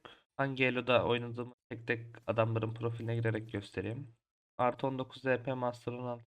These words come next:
iyi. Böyle profil Irelia Grandmaster dört yüz puan.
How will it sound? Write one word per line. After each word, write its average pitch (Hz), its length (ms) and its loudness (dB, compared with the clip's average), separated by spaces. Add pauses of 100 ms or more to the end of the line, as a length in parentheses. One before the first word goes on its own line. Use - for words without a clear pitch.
(240)
iyi. 120 140 -4 (760)
Böyle 127 220 -4
profil 131 480 -2
Irelia 123 640 0 (340)
Grandmaster 117 680 2
dört 117 280 2
yüz - 160 -10 (140)
puan. 113 280 -2